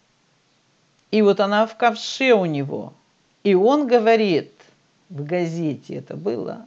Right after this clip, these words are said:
он говорит, он так испугался, что он, э, выскочил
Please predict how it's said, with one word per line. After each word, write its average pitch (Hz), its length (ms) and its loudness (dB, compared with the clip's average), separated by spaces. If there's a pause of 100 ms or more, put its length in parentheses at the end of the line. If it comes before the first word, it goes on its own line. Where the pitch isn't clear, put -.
(160)
он 175 220 -6
говорит, 175 360 -4 (1000)
он 175 220 -6
так 226 480 -2
испугался, 175 840 -10 (1500)
что - 800 -2
он, 214 320 2 (260)
э, 156 760 0 (800)
выскочил 185 1080 -4